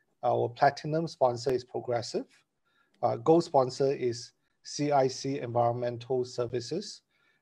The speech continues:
And silver sponsor is B L N G. So a special thanks to the sponsors, without whom this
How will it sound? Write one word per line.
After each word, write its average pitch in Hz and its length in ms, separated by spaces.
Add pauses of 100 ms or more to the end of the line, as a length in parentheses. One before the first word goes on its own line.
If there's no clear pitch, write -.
And 127 140
silver 143 480
sponsor 127 600
is 123 220
B 127 140
L 123 100
N 120 200
G. 120 260 (440)
So 131 300
a 139 120
special 151 380
thanks 151 320
to 131 80
the 117 80
sponsors, 127 600
without 120 460 (340)
whom 147 340
this 135 380